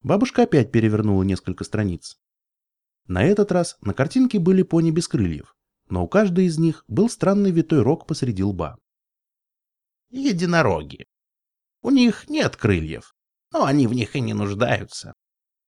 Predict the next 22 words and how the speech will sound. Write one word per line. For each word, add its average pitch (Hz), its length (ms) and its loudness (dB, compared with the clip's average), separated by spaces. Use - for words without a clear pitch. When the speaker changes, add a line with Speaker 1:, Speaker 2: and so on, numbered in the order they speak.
Speaker 2:
Они 147 380 0
могут 175 420 0
колдовать. 92 800 -2
Представь, - 600 -6
им 254 240 0
достаточно 202 680 -4
просто 143 420 -4
захотеть, 202 800 -4
и 311 80 2
произойдёт 120 680 -2
что 107 220 -4
угодно. 90 580 -6
У - 100 -8
них 302 220 2
появятся 92 580 -2
крылья, 202 680 -2
или 311 180 0
они 120 240 0
смогут 101 440 -2
дышать 98 420 -6
под 92 180 -2
водой, 110 680 -2